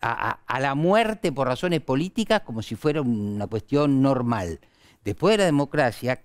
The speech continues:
cada muerte por razones políticas es un escándalo. Antes de la democracia se perseguía a las minorías. Hoy las minorías tienen su lugar, tienen sus reivindicaciones. Antes de la democracia no se debatía, sino que había una élite que tomaba las decisiones. Entonces, quiero decir,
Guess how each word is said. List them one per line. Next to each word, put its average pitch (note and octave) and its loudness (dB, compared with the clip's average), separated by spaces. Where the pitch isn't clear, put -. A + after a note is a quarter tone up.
cada A#3 0
muerte G#3 -2
por C#3 -4
razones D#3 -4
políticas D#3 -6
es B2 -10
un A2 -4
escándalo. - -12
Antes B3 2
de F#3 4
la C#3+ 2
democracia D3+ 0
se C#3+ -4
perseguía C#3+ 0
a B2+ -2
las A#2 -2
minorías. G#2+ -4
Hoy D3+ 0
las E3 -2
minorías C3 0
tienen A#2+ 2
su A2+ -6
lugar, C#3 0
tienen A#2+ -2
sus G2 -6
reivindicaciones. F2+ -6
Antes G#3+ 0
de F3+ 4
la D#3+ 6
democracia E3 0
no F3 2
se F3+ -2
debatía, D3+ 0
sino C3+ 0
que - -2
había C#3+ 2
una C3+ 0
élite F3 0
que A#2+ -2
tomaba C3 2
las B2 0
decisiones. A2 -2
Entonces, E3 2
quiero F#3+ 2
decir, D3 0